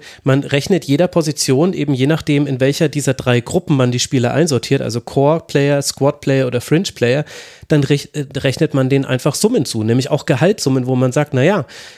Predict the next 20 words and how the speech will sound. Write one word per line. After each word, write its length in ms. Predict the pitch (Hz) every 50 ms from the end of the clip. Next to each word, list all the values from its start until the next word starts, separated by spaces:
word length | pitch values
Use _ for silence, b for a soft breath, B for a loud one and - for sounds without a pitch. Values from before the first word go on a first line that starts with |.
| B B - 143
das 140 | 127 -
ist 160 | 165 160 - -
dann 180 | 143 143 143
vertretbar 480 | - - 147 - - 220 220 - - 110
für 140 | - - 127
jemanden, 400 | 113 123 127 135 131 127 135 123
der 160 | 131 123 120
fünfzig 400 | - - 180 185 - - 165 -
Prozent 360 | - 147 - - 143 151 156
oder 200 | 139 135 127 117
mehr 240 | 117 123 127 151 151
der 100 | 151 131
Minuten 400 | 127 123 123 135 143 160 - 131
spielt. 480 | - - - 139 156 208 220 - -
Der 80 | - 139
bekommt 340 | 127 135 - - 135 135 -
eben 200 | - 131 127 123
dann 200 | 127 123 123 123 -
Summe 340 | 127 113 123 123 120 123 127
X. 280 | 190 240 - - -